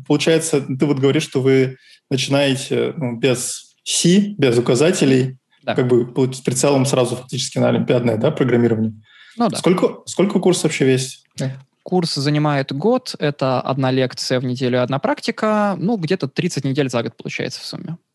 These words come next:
Speaker 1: Мгм. И вы там, ну, Д, Д, Д стояли, да, получается, как раз добираетесь?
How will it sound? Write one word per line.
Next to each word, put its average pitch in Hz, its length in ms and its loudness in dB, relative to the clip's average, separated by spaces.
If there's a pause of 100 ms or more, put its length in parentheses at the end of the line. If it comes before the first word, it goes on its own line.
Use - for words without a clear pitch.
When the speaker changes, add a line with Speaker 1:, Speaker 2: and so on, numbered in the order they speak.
(140)
Speaker 1:
Мгм. 131 520 0 (1400)
И 139 260 4
вы 131 180 2
там, 135 180 0
ну, 131 180 0
Д, 127 200 2
Д, 127 200 4 (120)
Д 143 140 2
стояли, 123 300 2
да, 131 100 0
получается, 135 380 -2
как - 140 -10
раз 117 120 2
добираетесь? 117 520 -6